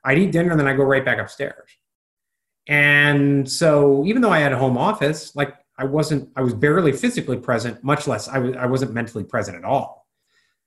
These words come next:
And so years and years passed me by without even knowing it. And it was like, you know, I look back at that and,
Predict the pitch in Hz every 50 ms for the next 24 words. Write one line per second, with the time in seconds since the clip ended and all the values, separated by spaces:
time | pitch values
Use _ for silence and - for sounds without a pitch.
0 | _ _ - 165 180 170 - - 190 185 180 170 170 165 - - - _ _ _
1 | _ _ - 139 127 135 156 190 220 240 240 220 185 165 151 135 127 127 139 190
2 | 233 240 208 143 - - - - - 139 143 160 156 - - 135 117 104 101 104
3 | 135 190 233 208 - 104 104 101 104 101 101 _ _ _ _ _ _ _ _ _
4 | - 127 143 170 214 254 262 196 123 110 107 107 120 156 214 262 247 151 104 90
5 | 82 - _ _ _ _ _ _ _ _ _ _ _ _ _ _ _ _ - 156
6 | 160 160 156 147 135 - 170 160 156 156 156 156 - - _ _ _ _ _ _
7 | _ _ - 151 165 - 151 151 170 - - - 139 151 208 262 262 262 156 120
8 | 120 107 104 101 101 104 - - _ _ - 143 151 151 147 147 151 151 147